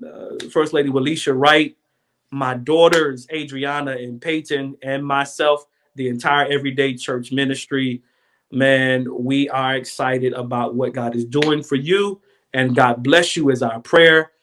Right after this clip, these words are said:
Please also note that our teen conference is coming March eighth, March fifth through the eighth. It's gonna be phenomenal, y'all. Make sure you tune in for our teen, um, conference that's gonna be March fifth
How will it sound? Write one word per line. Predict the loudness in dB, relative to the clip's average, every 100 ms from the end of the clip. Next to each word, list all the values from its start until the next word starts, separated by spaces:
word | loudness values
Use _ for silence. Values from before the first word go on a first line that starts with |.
| _ _
Please | -2 0 0
also | 2 4 4 4 2 2
note | 2 2 2 0
that | -2
our | -2 -4
teen | -6 -2 0 0
conference | -2 -4 -4 -8 -8
is | -4
coming | -2 -2 -4 _ _ _ _ _
March | -10 0 6 6 6 0 -14 _
eighth, | 0 0 -2 _ -6
March | -2 -4 0
fifth | 2 2
through | 0
the | -6 -4
eighth. | -4 -6 _
It's | 2 2
gonna | 0 -8
be | -8
phenomenal, | -8 -6 2 2 2 -2 -6
y'all. | -14 -14 -20 _ _ _ _ _
Make | 0 4 4
sure | 0 0 4 4
you | 2 -4
tune | -10 -6 -4 -2
in | -2 -2
for | -4 -4 -4
our | -6 -10
teen, | -12 -8 -6 -4 -2 -2 -4 -8 _ _ _ _ -10
um, | -4 -2 -2 -6 -10
conference | -4 2 2 2 -4 -4
that's | -6
gonna | -4 -2
be | 0 0
March | 2 2 0 -2
fifth | -6 4 4 4